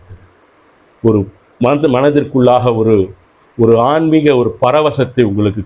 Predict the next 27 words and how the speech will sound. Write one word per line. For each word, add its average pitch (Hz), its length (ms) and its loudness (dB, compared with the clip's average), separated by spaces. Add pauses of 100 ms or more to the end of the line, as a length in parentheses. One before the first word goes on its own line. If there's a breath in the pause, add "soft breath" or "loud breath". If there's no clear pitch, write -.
கிரியேட் 104 280 0
பண்ணும். 95 260 -10 (280)
உங்கள் 113 240 0
சுற்றிலும் 143 540 -2
நல்ல 123 320 2
சூழ்நிலைகளை 120 600 -2
உருவாக்கும். 92 460 -8 (560)
உங்களுடைய 117 680 2 (460)
நடப்புகள் 123 640 0 (120)
என்னெல்லாம் 131 500 2
நடக்கணும் 110 480 -2 (180)
அப்படின்னு 117 260 -6
நீங்க 104 200 -2
நினைச்சிட்டு - 240 -4
இருக்கீங்களோ, 101 440 -4 (380 soft breath)
அந்த, 101 460 0
அந்த 107 220 -2
நிகழக்கூடியவைகளை 117 960 0
எல்லாம் 117 500 -2
மிக 113 180 -4
நல்ல 127 420 0
விதத்தில் 110 520 -4 (100)
இந்த 104 240 -6
குருராஜருடைய 113 840 -2
இந்த 98 180 -6
அற்புத 107 340 -4
மந்திரம் 101 380 -6